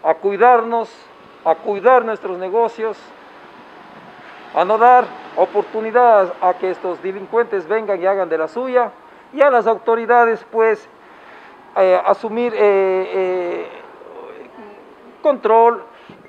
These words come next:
eh, activar la, las situaciones de cámaras, de llamados,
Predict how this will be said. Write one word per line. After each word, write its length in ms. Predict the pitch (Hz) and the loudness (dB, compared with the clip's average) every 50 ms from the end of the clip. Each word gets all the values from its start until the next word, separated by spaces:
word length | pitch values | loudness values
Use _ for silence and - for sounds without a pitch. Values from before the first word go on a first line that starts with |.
| - - - 214 | -18 -6 0 2
eh, 420 | 214 208 202 196 190 190 185 - - | 2 4 4 2 0 -2 -4 -6 -2
activar 640 | - - - - - 226 233 233 240 240 233 226 220 | 0 0 0 -2 -8 -4 2 4 4 6 4 4 0
la, 360 | 214 202 196 190 190 185 185 | -2 0 2 2 2 2 2
las 120 | 180 185 - | 0 -4 -6
situaciones 540 | 220 - - 202 - 233 226 214 214 185 | -8 -8 -8 -8 -6 -6 -6 -6 -6 -6
de 100 | 170 190 | -6 -6
cámaras, 680 | - - - 208 214 202 202 202 196 196 196 190 190 185 | -6 0 2 4 4 4 4 2 0 2 2 2 0 0
de 100 | 185 180 | -2 -2
llamados, 600 | 180 180 185 196 202 202 202 202 202 190 - | -2 -2 -2 0 2 2 2 2 0 -2 -4